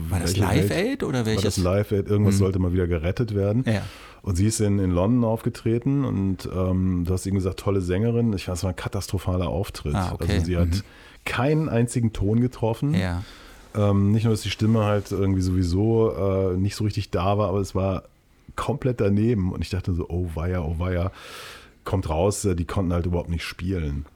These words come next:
Speaker 1: Ja.
Speaker 2: Also das ist so offensichtlich.
Speaker 1: Das ist Studiomusik dann,
Speaker 2: Dass
Speaker 1: ne?
Speaker 2: das Studioleute
Speaker 1: Mhm.
Speaker 2: waren, die da das, äh, die wesentlichen Dinge getan
Speaker 1: Ja.
Speaker 2: haben. Mal, sag ich mal so aus dem,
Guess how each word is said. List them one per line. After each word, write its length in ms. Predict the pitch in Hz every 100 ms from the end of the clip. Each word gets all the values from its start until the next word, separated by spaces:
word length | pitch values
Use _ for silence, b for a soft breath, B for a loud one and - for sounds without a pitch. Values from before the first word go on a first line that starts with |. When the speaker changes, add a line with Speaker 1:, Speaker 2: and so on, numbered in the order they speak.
| -
Speaker 1:
Ja. 220 | 92 85
Speaker 2:
Also 160 | 82 80
das 180 | 78
ist 160 | - 87
so 140 | 92
offensichtlich. 560 | - 92 87 87 - 95
Speaker 1:
Das 80 | 117
ist 40 | -
Studiomusik 640 | 226 160 104 95 101 -
dann, 160 | 98 95
Speaker 2:
Dass 80 | 101
Speaker 1:
ne? 60 |
Speaker 2:
das 100 | -
Studioleute 680 | - 98 101 104 98 98 101
Speaker 1:
Mhm. 80 | 92
Speaker 2:
waren, 360 | 95 98 104 101
die 80 |
da 120 | 95 90
das, 360 | 92 - -
äh, 160 | 69 90
die 200 | 85 85
wesentlichen 560 | 98 110 110 98 101
Dinge 240 | 90 101 110
getan 460 | 104 - 98 104
Speaker 1:
Ja. 200 | 101 95
Speaker 2:
haben. 140 | 101 104
Mal, 180 | 90 90 - 73 53 50 -
sag 180 | 73 78
ich 100 | 85
mal 100 | 78
so 160 | 85
aus 140 | 90 -
dem, 300 | 80 78